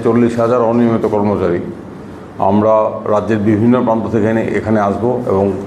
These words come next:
আগরতলা শহরে রবীন্দ্রভবনে, রবীন্দ্রভবন প্রাঙ্গণ থেকে জমায়েত হয়ে মিছিল করে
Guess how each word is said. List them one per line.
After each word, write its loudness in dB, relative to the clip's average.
আগরতলা 0
শহরে 0
রবীন্দ্রভবনে, 2
রবীন্দ্রভবন 2
প্রাঙ্গণ 2
থেকে 0
জমায়েত 0
হয়ে 2
মিছিল 4
করে 0